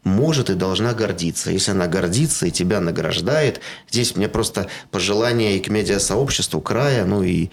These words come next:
к губернатору, который блестяще вот с этой идеей выступил,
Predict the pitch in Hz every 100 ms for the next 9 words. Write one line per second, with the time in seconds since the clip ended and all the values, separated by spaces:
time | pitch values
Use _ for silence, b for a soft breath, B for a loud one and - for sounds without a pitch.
0 | B B - 80 82 85 95 135 160 104
1 | - 87 95 92 85 - - - _ -
2 | - - 110 - 98 - 78 - - -
3 | 85 - - 92 95 87 87 B B B
4 | B - 147 - 120 117 98